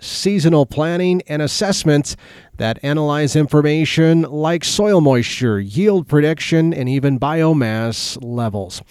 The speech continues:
The data will support growers with reducing carbon dioxide emissions and help them to develop sustainable agricultural methods.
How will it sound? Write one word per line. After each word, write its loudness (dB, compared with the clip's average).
The -4
data 0
will 2
support 2
growers 4
with 0
reducing 2
carbon 0
dioxide -2
emissions 2
and 4
help 0
them 4
to 2
develop 2
sustainable 0
agricultural 0
methods. -8